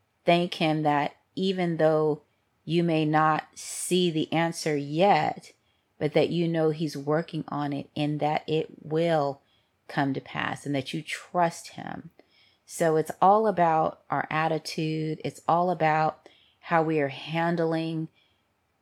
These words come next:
what we're going through. It's all about really just getting out of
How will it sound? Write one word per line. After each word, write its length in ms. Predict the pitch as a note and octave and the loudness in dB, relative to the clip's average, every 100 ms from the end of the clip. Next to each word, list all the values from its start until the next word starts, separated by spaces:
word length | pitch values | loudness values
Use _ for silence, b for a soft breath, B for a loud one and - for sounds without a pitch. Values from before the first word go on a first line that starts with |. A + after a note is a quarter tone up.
| _ - | _ -10
what 600 | C#3 C#3+ E3+ - - - _ - | -4 8 10 8 4 -16 _ -20
we're 680 | E3+ D#3+ D3+ D3+ D3 D3 D3 - - | -8 -2 0 2 0 -2 -4 -12 -8
going 320 | - D#3+ D#3+ | -2 0 -2
through. 480 | - D#3+ D#3+ D#3+ D#3+ | -4 -4 -2 -2 -2
It's 380 | - D#3 - - b b b b b _ _ _ | -4 -4 -6 -14 b b b b b _ _ _
all 200 | - F#3 | 4 4
about 540 | F#3 F3 E3+ D#3+ D#3+ - _ - | 4 4 4 4 0 -4 _ -16
really 340 | - E3 F3+ F#3 | -6 -2 0 -2
just 440 | E3 D#3 D3+ D3 | 0 0 0 -4
getting 320 | C#3+ E3+ E3 | 4 4 4
out 180 | D#3 D#3 | 2 4
of 160 | C#3 | 2